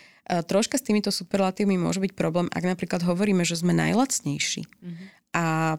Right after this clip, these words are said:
Speaker 1: povieme to napríklad v prostredí, ja neviem, online, hej, na nejakom e-shope a poviem, že mám najlacnejší produkt, tak sa dostávate sami do takého trošička rizika, pretože môže si to presne všimnúť konkurencia, podlezie vás o jeden cent,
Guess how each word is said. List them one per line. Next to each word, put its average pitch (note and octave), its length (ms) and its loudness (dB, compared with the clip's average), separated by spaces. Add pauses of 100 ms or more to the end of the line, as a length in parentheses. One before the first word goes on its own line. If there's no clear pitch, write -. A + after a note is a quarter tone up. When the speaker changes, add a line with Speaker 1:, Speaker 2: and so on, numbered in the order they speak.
(180)
Speaker 1:
povieme F#3 400 2
to F3+ 140 -2
napríklad E3+ 580 -4
v - 160 -14
prostredí, E3 640 -6 (460)
ja D#3 180 -8
neviem, E3 320 -8
online, G3 560 2
hej, E3+ 220 0
na E3 80 -4
nejakom D#3 420 -4
e-shope F#3 540 -2 (500)
a F3 80 -4
poviem, F3+ 380 -2
že E3+ 100 -2
mám E3 300 -2
najlacnejší F3+ 760 -2
produkt, E3 680 -4 (640)
tak E3 180 -2
sa - 160 -4
dostávate E3+ 640 -2
sami F3+ 320 -2
do E3 80 -2
takého E3+ 380 -6
trošička E3+ 500 -4
rizika, D#3+ 640 -2 (320)
pretože E3+ 720 -4
môže A#3 320 0
si - 80 -8
to - 160 -10
presne - 320 -4
všimnúť - 400 -4
konkurencia, E3 560 0
podlezie D#3+ 480 -2
vás D#3 160 -2
o E3 160 0
jeden E3 240 2
cent, E3+ 240 0